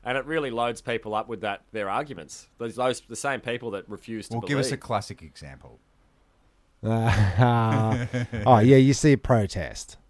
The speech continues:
Speaker 1: Well,
Speaker 2: Yes.
Speaker 1: oh,
Speaker 3: And
Speaker 1: man,
Speaker 3: then, yeah,
Speaker 2: Okay,
Speaker 3: and then
Speaker 2: yeah.
Speaker 3: you attach a,
Speaker 2: You,
Speaker 3: a
Speaker 2: you
Speaker 3: different
Speaker 2: see, you see the footage of a peaceful protest,
Speaker 3: And
Speaker 2: and
Speaker 3: they
Speaker 2: then by the time it gets onto the six o'clock news, there
Speaker 3: It's a,
Speaker 2: were
Speaker 3: it's a violent breakout.
Speaker 2: violent arrests were made.
Speaker 1: Well, a,
Speaker 3: Yeah,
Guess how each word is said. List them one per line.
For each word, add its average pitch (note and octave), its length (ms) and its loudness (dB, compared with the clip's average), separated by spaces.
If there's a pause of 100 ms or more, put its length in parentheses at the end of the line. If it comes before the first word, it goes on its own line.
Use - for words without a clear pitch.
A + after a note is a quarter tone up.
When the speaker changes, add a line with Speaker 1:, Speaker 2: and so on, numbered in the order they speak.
(140)
Speaker 1:
Well, F3 260 2
Speaker 2:
Yes. E3 240 -4
Speaker 1:
oh, D3+ 120 0
Speaker 3:
And B2 80 4
Speaker 1:
man, A#2+ 180 6
Speaker 3:
then, - 20 2
yeah, A#2+ 60 4
Speaker 2:
Okay, A#2 60 4
Speaker 3:
and A#2+ 100 2
then B2 180 4
Speaker 2:
yeah. A#2 100 4
Speaker 3:
you A2+ 40 2
attach A#2 420 0
a, A#2 160 -2
Speaker 2:
You, D#3+ 200 0
Speaker 3:
a G#3+ 60 2
Speaker 2:
you F#3 80 0
Speaker 3:
different B2+ 460 2
Speaker 2:
see, D3 80 -6
you F3 100 0
see C#3+ 320 -2
the A2+ 100 -6
footage A2 680 -8
of F2+ 460 -4
a F#2 120 -8
peaceful B2 500 -8
protest, D2 800 -12 (540)
Speaker 3:
And G#2+ 80 -4
Speaker 2:
and G#2+ 100 0
Speaker 3:
they A#2 60 -4
Speaker 2:
then A2+ 100 -4
by A2+ 160 0
the G#2 100 -4
time A#2 360 -4
it F#2+ 80 -12
gets G2 200 -10
onto E2+ 180 -12
the D2+ 100 -14
six - 260 -14
o'clock - 260 -10
news, D2 580 -14 (300)
there G2 100 -6
Speaker 3:
It's G2 60 -2
a, G2 40 -6
Speaker 2:
were F2 260 -6
Speaker 3:
it's D#2 100 -10
a G#2+ 40 -4
violent F#2 400 -2
breakout. F#2+ 480 -4
Speaker 2:
violent D2 160 -12
arrests F2 440 -8
were D2 200 -14
made. - 20 -16
Speaker 1:
Well, E3+ 260 0
a, C3 60 -6
Speaker 3:
Yeah, B2+ 60 2